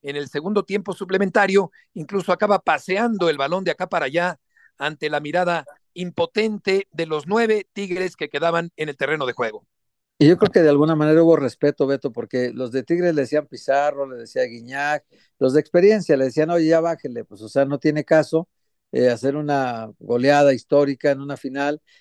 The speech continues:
Speaker 2: cuando el América estaba con once y Tigres con nueve, ¿no? Ya, ya Tigres estaba resignado a que iba a perder el título, pero, pues, bueno, al final Cabecita se volvió loco y dijo, "Vamos a meter el tercero, me vale el acuerdo aquí que,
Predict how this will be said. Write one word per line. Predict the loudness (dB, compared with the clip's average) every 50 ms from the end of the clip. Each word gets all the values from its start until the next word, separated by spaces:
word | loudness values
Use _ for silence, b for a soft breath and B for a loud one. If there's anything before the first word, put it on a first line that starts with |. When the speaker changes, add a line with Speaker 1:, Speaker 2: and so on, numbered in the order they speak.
| b b -2
Speaker 2:
cuando | 0 0 2 2
el | 0 0
América | 0 0 0 -2 0 -2 -2
estaba | 0 2 2 2 2
con | 0 -4 -6 -6
once | -8 -10 -8 -10
y | -8
Tigres | -4 -2 -2 -2 -2 -6 -6
con | -6 -6 -4
nueve, | -2 -2 0 0 -2 -2
¿no? | -4 -4 -2
Ya, | 0 0 2 0
ya | 0 -2 -4
Tigres | -4 -4 -4 -4 -4
estaba | -4 -2 -2 -2 -2
resignado | -2 -6 -10 -14 _ -18 -12 -6 -4 -4 -2 -2 -4 _ _ _ _ _ -12
a | -12 -6
que | 0 2
iba | 2 2
a | 2
perder | 0 -2 -2 0 0
el | -2 -2
título, | -2 -2 -4 -2 -2 -4 -4 -4 -6 _ _ _ _ _ _ -2
pero, | -2 0 2 2 0 0 -2 -6
pues, | -8 -8 -4
bueno, | -4 -4 -4 -4 -8
al | -8
final | -8 -8 -8 -8 -6
Cabecita | -6 -6 -8 -8 -8 -12 -12 -8 -8 -6
se | -4 -4
volvió | -4 -2 -2 -2 0
loco | 0 -2 -2 -2 -4
y | -4
dijo, | -4 -2 -2 0
"Vamos | 0 0 -2 -4
a | -8
meter | -8 -6 -4 -4
el | -4 -4
tercero, | -6 -6 -6 -2 0 2 2 2 2
me | 0 -2 -4
vale | -2 -2 -4 -4 -4
el | -6 -8
acuerdo | -10 _ -4 -6 -4 -4 -6 -10
aquí | -12 _ -20 -20 _
que, | -12 -12 -12 B